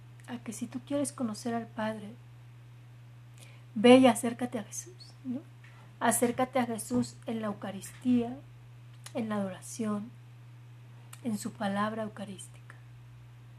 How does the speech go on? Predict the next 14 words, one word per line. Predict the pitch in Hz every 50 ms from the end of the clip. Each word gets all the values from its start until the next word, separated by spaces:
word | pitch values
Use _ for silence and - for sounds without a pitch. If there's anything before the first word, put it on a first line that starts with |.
| - - - - - - - - - - -
Y | 233 208
conforme | - - 226 220 208 - 247 226 220 226 233
tú | 226 - 269
vayas | 254 269 269 269 277 269 -
escuchando | 254 226 - - 226 - - - 240 233 226 220 220 214
cómo | - 233 214 214 233 233
te | - -
va | 214 202 208 208
balbuceando | 208 220 226 220 185 190 185 - - - 226 214 208 202 202 202 196 -
Jesús, | - 214 - - - 220 208 - - -
quién | - 220 208 196
es | 202 202 - -
el | 208
Padre, | 208 - - 220 202 196 190